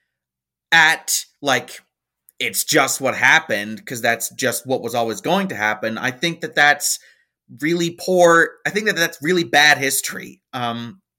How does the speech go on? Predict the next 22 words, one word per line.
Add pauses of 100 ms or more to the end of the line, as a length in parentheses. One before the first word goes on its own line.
(520)
and
obviously, (360)
it's
not
very
instructive,
because, (680)
uh, (120)
not
to (680)
evangelize
my
own
major,
but (420)
the,
the
point
of
studying
history (680)
is,